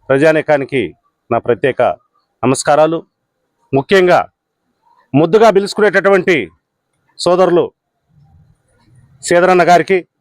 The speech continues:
అదేవిధంగా గిరన్న గారికి నా ప్రత్యేక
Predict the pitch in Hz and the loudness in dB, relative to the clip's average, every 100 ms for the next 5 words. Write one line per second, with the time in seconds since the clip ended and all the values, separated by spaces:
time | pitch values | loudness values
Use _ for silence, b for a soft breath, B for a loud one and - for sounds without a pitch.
0 | _ _ _ _ 988 1017 1017 1017 _ _ | _ _ _ _ _ _ _ _ _ _
1 | _ _ _ _ _ _ _ - 147 190 | _ _ _ _ _ _ _ -4 0 2
2 | 185 165 156 98 - - 120 156 175 156 | 2 0 0 0 -6 -12 -4 0 0 2
3 | 151 135 131 85 - - 123 135 131 151 | 0 0 -6 -6 -12 -6 -4 -2 -2 -2